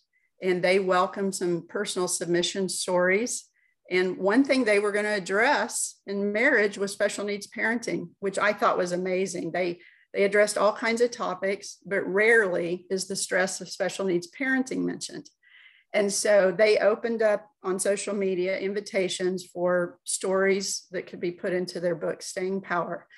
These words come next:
And so my sto-, um, kind of a short article, a short story was accepted. And so it's part of their book, Staying Power. And that's been really a fun thing. And a few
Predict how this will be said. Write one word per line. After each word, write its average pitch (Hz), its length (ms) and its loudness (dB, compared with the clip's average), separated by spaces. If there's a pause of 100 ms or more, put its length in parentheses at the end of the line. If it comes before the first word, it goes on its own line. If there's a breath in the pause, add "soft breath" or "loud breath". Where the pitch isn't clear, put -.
(260 soft breath)
And 196 160 -4
so 185 440 4
my 185 140 -2
sto-, - 300 -4
um, 180 380 -4 (260)
kind 196 120 2
of 180 80 0
a 170 80 4
short 190 440 2
article, 185 500 0
a 170 40 -4
short 160 320 -6
story 180 400 0
was 170 400 -4
accepted. 180 720 -4
And 175 120 -2
so 180 140 -2
it's 175 160 -4
part 175 240 -2
of 175 60 -2
their 175 120 0
book, 175 280 -8
Staying 180 400 -4
Power. 175 440 -2 (300 loud breath)
And 190 100 -4
that's 190 200 0
been 190 160 0
really 175 300 2
a 175 60 -2
fun 175 300 -4
thing. 170 320 -4 (400 soft breath)
And 254 140 2
a 254 60 0
few 247 400 2